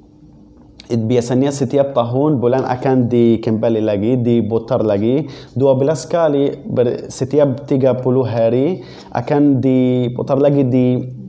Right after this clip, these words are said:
apa, eh, sebanyakan dua belas kali di antara bum-, bumi.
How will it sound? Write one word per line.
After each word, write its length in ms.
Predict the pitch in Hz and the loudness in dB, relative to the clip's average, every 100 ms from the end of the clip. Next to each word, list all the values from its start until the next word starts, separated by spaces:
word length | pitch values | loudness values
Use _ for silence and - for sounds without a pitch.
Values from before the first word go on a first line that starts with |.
| - - | -12 -6
apa, 240 | 127 135 127 - | -2 0 -2 -2
eh, 80 | 143 | -2
sebanyakan 640 | 131 131 120 127 127 151 147 | 0 0 0 0 0 0 2
dua 160 | 143 | 2
belas 320 | 135 139 139 | 2 0 -2
kali 320 | - 151 151 135 | -2 0 2 2
di 480 | 123 123 123 123 | 0 2 2 0
antara 560 | - 135 135 131 120 - | 0 -2 0 0 0 0
bum-, 400 | 113 127 127 110 | 0 0 0 -4
bumi. 800 | - - 117 135 127 110 113 - | -6 -4 0 2 2 0 -4 -14